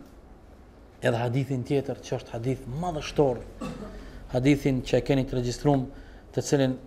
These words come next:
e transmeton Uqba ibn Muslim. Thot, ka hini ditën Medine, Shufeja el Asbahi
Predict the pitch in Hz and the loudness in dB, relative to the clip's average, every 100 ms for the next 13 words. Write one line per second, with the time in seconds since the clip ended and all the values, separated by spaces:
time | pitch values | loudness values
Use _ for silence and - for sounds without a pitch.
0 | - 135 - 131 - 131 123 139 135 - | -8 -4 0 0 0 0 6 6 6 -6
1 | - - - 160 156 135 139 139 127 127 | -18 -20 2 4 4 6 6 6 2 2
2 | 143 - 143 131 135 - - - - - | 0 2 2 2 -2 -14 -20 -20 -20 -20
3 | - - - - - - - - - - | -20 -20 -20 -20 -20 -20 -20 -20 -20 -20
4 | - - - - - - - 165 160 - | -20 -20 -20 -20 -20 -18 2 4 4 4
5 | 151 139 139 - - - - - - - | 8 8 6 -2 -16 -20 -20 -20 -20 -20
6 | - - - 127 147 165 143 139 143 139 | -20 -12 -4 0 4 6 6 4 2 2
7 | 127 143 160 135 139 - - - - - | 2 4 6 4 2 -6 -18 -20 -20 -20
8 | - - - - - - - - - 147 | -20 -20 -20 -20 -20 -20 -16 -10 -4 4
9 | 175 160 139 127 - 135 160 - 143 139 | 8 8 8 6 4 0 0 2 4 4
10 | 151 | 2